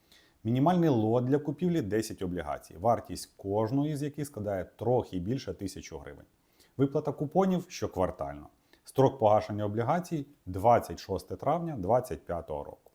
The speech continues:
А як щодо ставки дохідності? Тут важливо враховувати, що доходи по корпоративним облігаціям оподатковуються податком на доходи фізичних осіб та військовим збором.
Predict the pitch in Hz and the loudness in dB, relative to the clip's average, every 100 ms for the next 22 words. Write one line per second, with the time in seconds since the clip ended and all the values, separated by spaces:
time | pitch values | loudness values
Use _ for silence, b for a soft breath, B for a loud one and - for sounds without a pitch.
0 | _ _ b b b b 170 196 175 139 | _ _ b b b b 0 0 2 2
1 | 139 135 - 113 113 - 80 69 67 - | 6 6 6 2 2 0 -10 -12 -16 -20
2 | - _ b b b b - 202 151 127 | -20 _ b b b b -8 0 4 8
3 | 127 117 113 - 143 160 110 107 - 104 | 8 8 4 4 2 4 2 0 -2 0
4 | 104 - 139 - - 85 95 107 101 117 | 0 4 4 4 -2 -6 -6 -4 -4 -2
5 | 110 110 104 117 147 175 160 139 120 107 | -2 -4 -4 -4 -4 -4 -6 -6 -8 -6
6 | 104 - 117 104 98 95 - 110 104 - | -8 -4 -2 -2 -4 -6 -2 2 2 2
7 | 90 90 87 92 87 - 95 92 110 113 | -6 -6 -6 -10 -10 -8 -8 -8 -8 -10
8 | - 196 - 104 90 85 - 123 110 90 | -8 -10 -6 -6 -6 -8 -8 -4 -2 -4
9 | 71 80 80 | -6 -8 -10